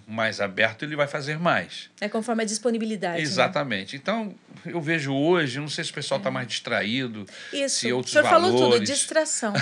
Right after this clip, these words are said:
Speaker 1: <laughs>
Speaker 2: Hoje nós temos muita concorrência com a distração. Hoje tudo, tudo é feito pra distrair, pastor.
Speaker 1: É, o
Speaker 2: Tudo.
Speaker 1: entretenimento.
Speaker 2: Tudo. Tudo nos distrai. Tudo. Qualquer,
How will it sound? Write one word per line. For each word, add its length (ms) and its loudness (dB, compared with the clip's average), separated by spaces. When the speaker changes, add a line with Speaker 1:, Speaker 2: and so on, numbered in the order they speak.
Speaker 1:
<laughs> 260 4
Speaker 2:
Hoje 220 8
nós 180 0
temos 220 -2
muita 220 -4
concorrência 960 -6
com 100 -4
a 80 2
distração. 720 -2
Hoje 260 0
tudo, 200 0
tudo 240 6
é 60 4
feito 320 0
pra 120 8
distrair, 460 -2
pastor. 420 -6
Speaker 1:
É, 180 -10
o 20 -14
Speaker 2:
Tudo. 200 12
Speaker 1:
entretenimento. 600 0
Speaker 2:
Tudo. 400 2
Tudo 240 0
nos 180 -4
distrai. 640 0
Tudo. 300 -4
Qualquer, 580 2